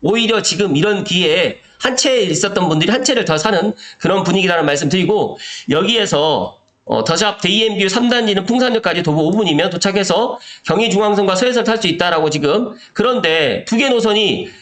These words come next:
배차 간격이 최대 삼십 분에 달한다라는 이야기가 저는 또 와닿질 않고,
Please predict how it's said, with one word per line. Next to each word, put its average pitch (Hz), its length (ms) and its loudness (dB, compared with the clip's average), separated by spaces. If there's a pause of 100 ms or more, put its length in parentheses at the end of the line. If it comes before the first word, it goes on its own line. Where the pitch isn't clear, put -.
(140)
배차 226 320 0
간격이 262 420 0
최대 285 240 0
삼십 320 340 -2
분에 277 180 0
달한다라는 175 520 0
이야기가 143 720 0 (300)
저는 151 420 0
또 175 120 0
와닿질 175 380 0
않고, 135 400 -2